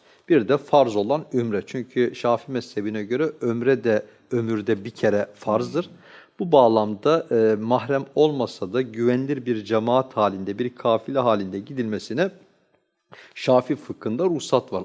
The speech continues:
Ama Hanefi mezhebine göre hangi tür yolculuk olursa olsun mahrem ya da, bakın, mahrem ya da eş olmadıktan sonra sefere gitmesi caiz değil. Yol emniyeti bulunsun ya da bulunmasın, bunun bir önemi yok.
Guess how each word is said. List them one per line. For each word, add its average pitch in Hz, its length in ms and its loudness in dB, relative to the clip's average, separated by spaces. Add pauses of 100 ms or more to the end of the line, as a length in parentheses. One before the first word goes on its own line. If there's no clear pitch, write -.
Ama 123 200 0
Hanefi 135 460 -4
mezhebine 101 540 -6
göre 127 280 -2 (300)
hangi 175 400 -4
tür 120 140 -2
yolculuk 107 520 -2
olursa 123 420 -4
olsun 170 360 -4 (320)
mahrem 123 800 0 (120)
ya 113 360 4
da, 123 180 4 (420)
bakın, 107 220 -6
mahrem 113 500 -2
ya 135 220 2
da 107 200 0
eş 143 300 2
olmadıktan 113 720 0
sonra 151 400 0 (240)
sefere 123 440 2
gitmesi 101 540 -8
caiz 127 420 2
değil. 175 180 4 (320)
Yol 131 320 4
emniyeti 135 640 2
bulunsun 139 460 -2
ya 180 220 2
da 143 140 4
bulunmasın, 117 580 0
bunun 123 220 -2
bir 139 80 4
önemi 117 480 2
yok. 120 180 0